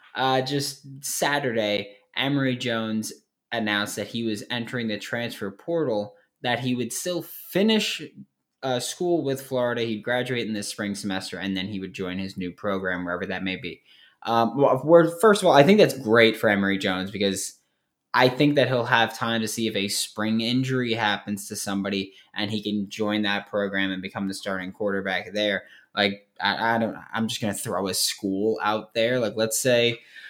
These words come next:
let's say Bryce Young at Alabama gets hurt, whatever. Let's say Bryce Young gets hurt and Nick Saban's like, "Hey, come in and start." The,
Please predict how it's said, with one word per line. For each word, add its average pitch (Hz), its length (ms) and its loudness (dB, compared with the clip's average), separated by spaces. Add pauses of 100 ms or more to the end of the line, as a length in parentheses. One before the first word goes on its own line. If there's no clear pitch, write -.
(560)
let's 214 260 8
say 190 360 12
Bryce 143 460 6
Young 127 280 8
at 113 80 4
Alabama 101 520 4
gets 98 200 -2
hurt, 107 240 -4
whatever. 98 600 0 (120)
Let's 151 200 -2
say 147 220 4
Bryce 113 340 2
Young 107 220 -2
gets 98 240 -4
hurt 92 460 -4
and 95 520 -2 (720)
Nick 135 320 0
Saban's 113 380 0
like, 104 140 0
"Hey, 98 360 -2 (160)
come 110 240 -2
in 107 80 -2
and 101 120 -2
start." 98 380 -2
The, 104 300 -6